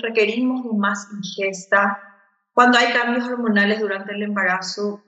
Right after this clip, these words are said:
tenemos que comer cuando tenemos que comer, no podemos simplemente decir, "No, yo no voy a comer porque, eh, estoy en ayunas". No, ahí sí puede haber un descenso de glucosa muy drástica y obviamente no conviene. Entonces no se recomienda,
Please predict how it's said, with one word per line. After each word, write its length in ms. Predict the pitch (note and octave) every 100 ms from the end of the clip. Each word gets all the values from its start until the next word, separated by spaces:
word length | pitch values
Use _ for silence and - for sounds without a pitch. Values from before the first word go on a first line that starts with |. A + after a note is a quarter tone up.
| _ _
tenemos 400 | G3 F#3 G3+ G#3+
que 120 | G#3 G3+
comer 240 | F#3 F3+
cuando 200 | F#3+ F#3+
tenemos 380 | F#3 F3 F3 F3+
que 140 | F#3
comer, 300 | F3+ F3 F3
no 100 | F#3
podemos 260 | F#3+ F#3+ F#3
simplemente 1120 | G3 G3 F#3 F3 F3 F3 G3 - _ _ _ G3+
decir, 360 | F#3+ G#3 G3
"No, 200 | G3 G3+
yo 100 | G3+
no 120 | G#3
voy 100 | F#3+
a 140 | F#3+ G3
comer 440 | F3+ F3 F#3 G3
porque, 280 | F#3+ F#3 F3+
eh, 720 | F#3 F3 E3+ D#3+ F#3 F3 D#3+
estoy 220 | F3+ F3+ F3+
en 80 |
ayunas". 460 | F3+ F3 E3 D#3+ F3
No, 300 | F3 D3+ - -
ahí 240 | F3 G3+
sí 340 | G3+ - G#3+
puede 160 | - F#3+
haber 200 | F3 F3
un 80 | F3+
descenso 400 | - F3 F3 F3+
de 100 | F3
glucosa 480 | F3 E3 E3 F3+ F3+
muy 180 | F3 F3+
drástica 840 | E3+ D#3 - - - _ F#3+ F3 F3+
y 100 | D3+
obviamente 480 | F3 F3 D#3+ D#3 D3+
no 180 | D3+
conviene. 640 | - E3+ D3+ D3 D#3+ G#3 - _ _ _
Entonces 340 | G3+ G3+ G3 G#3
no 300 | G3+ G#3+ A3
se 120 | A#3+
recomienda, 680 | A3+ A#3 G3+ F3+ F#3 F#3